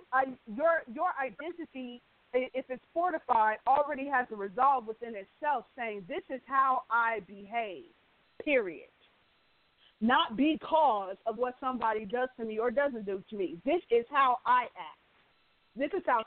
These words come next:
Cicely Victoria Wilson gets down, period. Not because, okay, of what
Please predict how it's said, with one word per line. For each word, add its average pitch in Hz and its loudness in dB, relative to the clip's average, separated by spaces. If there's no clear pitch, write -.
Cicely 240 -10
Victoria 233 -6
Wilson 214 -8
gets 185 -8
down, 151 -10
period. 220 2
Not 285 2
because, 330 0
okay, 294 0
of 254 -2
what 285 0